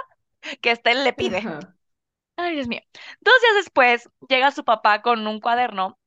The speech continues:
Speaker 1: y lápices de carbón, eh, como con los que, sí, siempre que, que dicen cuaderno y lápices de carbón, me acuerdo de Leonardo DiCaprio. <laughs> En
Speaker 2: Ay, sí, en
Speaker 1: Titanic.
Speaker 2: Titanic. <laughs> Sí.
Speaker 1: Y Adi, eh,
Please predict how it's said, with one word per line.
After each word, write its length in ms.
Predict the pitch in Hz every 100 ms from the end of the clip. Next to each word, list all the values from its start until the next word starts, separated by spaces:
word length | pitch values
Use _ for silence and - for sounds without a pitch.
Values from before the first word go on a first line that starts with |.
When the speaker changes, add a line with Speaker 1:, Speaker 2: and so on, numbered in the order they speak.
| _
Speaker 1:
y 120 | 254
lápices 500 | 240 233 240 220 240
de 120 | 220 185
carbón, 560 | 190 185 190 190 202 -
eh, 440 | 208 180 170 165 -
como 240 | 190 180
con 120 | 190
los 140 | 180 -
que, 300 | 190 160 -
sí, 180 | - 240
siempre 320 | - 247 285
que, 280 | - 208 -
que 180 | - 214
dicen 400 | 208 240 226 208 - - - - _ _
cuaderno 380 | 233 214 208 240
y 20 |
lápices 280 | 233 233 247
de 60 | 202
carbón, 260 | 185 185
me 60 | 202
acuerdo 240 | 202 185
de 80 | 202
Leonardo 300 | 185 170 175
DiCaprio. 420 | 185 175 170 - -
<laughs> 580 | - 247 - - - _ _ -
En 180 | 254 262
Speaker 2:
Ay, 240 | 269 254
sí, 120 | 185 262
en 100 | 254
Speaker 1:
Titanic. 0 |
Speaker 2:
Titanic. 580 | 262 214 208 202 359 - 403 - -
<laughs> 500 | - 277 - 330 - _ - - - 403 - -
Sí. 220 | 240 226 - - - - 190 - _ _ _ - 269 -
Speaker 1:
Y 180 | 349
Adi, 380 | 381 381 359 320 403 _ _
eh, 680 | - 277 269 262 254 240 233